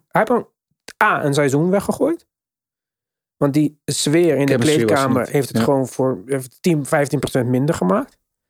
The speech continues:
Speaker 1: B, hij heeft de terug, eh, return voor Jordan Poole geminimaliseerd, omdat Jordan Poole een kutseizoen had. En niemand wist nou echt wat het precies betekent. Want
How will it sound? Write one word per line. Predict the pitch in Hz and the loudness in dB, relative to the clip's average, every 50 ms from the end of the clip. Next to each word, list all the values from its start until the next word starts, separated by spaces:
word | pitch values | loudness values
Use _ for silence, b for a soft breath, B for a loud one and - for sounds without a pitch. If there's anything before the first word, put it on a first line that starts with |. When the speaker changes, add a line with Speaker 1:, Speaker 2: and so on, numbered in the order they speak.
| _ _ _ _ _ _ - | _ _ _ _ _ _ -2
Speaker 1:
B, | 127 151 180 180 151 135 113 | 2 2 4 4 2 2 0
hij | - 131 139 139 139 | 0 0 2 2 2
heeft | 135 127 - - - _ _ _ _ _ _ - | 2 0 -2 -6 -18 _ _ _ _ _ _ -4
de | - 139 135 - _ _ _ _ _ | -2 -2 -2 -2 _ _ _ _ _
terug, | - - 160 170 170 - - - - - | -2 0 2 2 2 0 -2 -6 -8 -8
eh, | 120 - - - 107 123 123 104 120 113 87 104 | -10 -8 -2 0 0 2 2 2 2 2 2 0
return | 143 139 143 - - 196 202 190 160 139 | 0 0 -2 0 0 0 2 2 0 -2
voor | 127 - - 139 135 127 117 | -4 -2 0 2 2 2 2
Jordan | 123 139 131 127 120 113 | 2 0 0 0 -2 -2
Poole | - 131 127 120 117 113 - _ _ _ _ _ _ - | -2 0 0 0 0 -2 -6 _ _ _ _ _ _ -4
geminimaliseerd, | - - 156 156 170 185 185 175 160 147 135 127 131 120 113 123 123 165 - | -2 0 2 2 2 2 2 2 2 2 0 0 0 0 0 2 2 0 0
omdat | - 160 135 | 0 -2 0
Jordan | 123 131 127 123 117 | 0 0 0 0 0
Poole | - 143 139 123 - | 0 0 0 0 0
een | - 135 - - | -2 -6 -4 -2
kutseizoen | - 139 - - 147 143 165 185 | -2 -2 0 0 0 2 2 2
had. | 175 175 220 277 - _ _ _ _ _ _ _ _ _ _ _ _ _ _ _ | 2 0 0 -2 -4 _ _ _ _ _ _ _ _ _ _ _ _ _ _ _
En | - 147 147 | -2 0 2
niemand | 160 175 180 165 143 127 | 2 2 2 2 0 0
wist | 131 139 120 - | 0 0 0 0
nou | 139 127 123 120 - | 0 0 0 0 0
echt | - - - - | -2 -4 -2 -2
wat | 123 120 | -2 -4
het | 117 - | -4 -6
precies | - - 120 110 | -8 -6 -6 -6
betekent. | 113 117 - 139 135 - - | -4 -4 -2 0 0 0 0
Want | 160 147 135 | 0 -2 -2